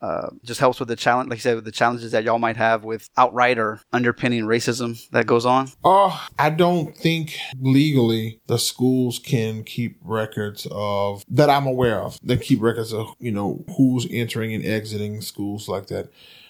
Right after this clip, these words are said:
Speaker 2: Uh, they may. That's not something that I'm aware, abreast of, but I know C C E or the, um, which is the Council of Chiropractic Education,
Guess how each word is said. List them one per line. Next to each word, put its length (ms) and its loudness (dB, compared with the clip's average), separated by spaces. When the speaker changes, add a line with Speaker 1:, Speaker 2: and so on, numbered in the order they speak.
Speaker 2:
Uh, 120 -4
they 240 2
may. 560 2
That's 300 0
not 140 4
something 440 -2
that 200 2
I'm 220 2
aware, 340 4
abreast 540 0
of, 260 0
but 120 4
I 100 2
know 180 2
C 340 -2
C 300 -2
E 360 0
or 160 0
the, 100 -2
um, 540 -6
which 220 -12
is 80 -8
the 120 -12
Council 360 -6
of 60 -12
Chiropractic 340 -4
Education, 640 -8